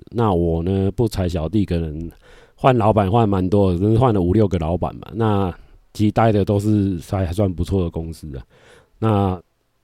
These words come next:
为什么要走？反正也是有压力，还有钱的问题。那再来就是各个职场，我觉得还是待久了会比较，然后比较才会有鉴别度嘛。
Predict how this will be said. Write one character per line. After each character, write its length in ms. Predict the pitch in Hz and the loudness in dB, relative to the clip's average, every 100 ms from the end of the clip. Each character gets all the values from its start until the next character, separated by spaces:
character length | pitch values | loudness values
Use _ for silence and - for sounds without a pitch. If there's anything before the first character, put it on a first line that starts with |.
| _ _ | _ _
为 120 | 143 | 0
什 80 | 120 | 2
么 80 | 110 | 4
要 80 | 113 | 2
走？ 160 | 95 | 0
反 140 | 82 95 | -2 0
正 80 | 110 | 0
也 80 | |
是 80 | 90 | 2
有 80 | 101 | 0
压 240 | 95 98 | 0 0
力， 160 | 98 82 | -2 -2
还 60 | 98 | -2
有 80 | |
钱 200 | 82 80 | -2 -6
的 120 | 80 82 | -6 -4
问 180 | 92 | -4
题。 180 | 73 - - | -6 -10 -12
那 400 | 73 101 90 85 76 - | -6 -4 -4 -6 -10 -20
再 160 | - 113 | -2 0
来 60 | 101 | 2
就 100 | 107 | 2
是 300 | 101 104 92 | 2 2 2
各 200 | - 135 | 2 2
个 180 | 104 110 | 4 0
职 200 | 95 107 | 2 0
场， 200 | 107 92 | 2 0
我 80 | 87 | 0
觉 160 | 95 | 2
得 80 | 98 | 2
还 140 | 101 | 2
是 340 | 101 117 104 104 - | 2 2 2 0 -4
待 220 | - 113 | 0 2
久 280 | 113 95 80 | 2 0 -2
了 80 | 82 | 0
会 140 | 101 | 0
比 180 | 90 80 | 0 -4
较， 200 | 73 95 | -4 -4
然 100 | 76 | -4
后 80 | 80 | -6
比 160 | 90 87 | -4 -2
较 220 | 113 104 | 0 0
才 160 | 95 92 | 0 0
会 160 | 95 | 0
有 460 | 85 76 71 71 69 - _ _ | 0 -4 -8 -10 -14 -20 _ _
鉴 220 | 104 92 | -2 0
别 180 | 82 82 | -2 -2
度 200 | 95 | -2
嘛。 80 | 78 | -4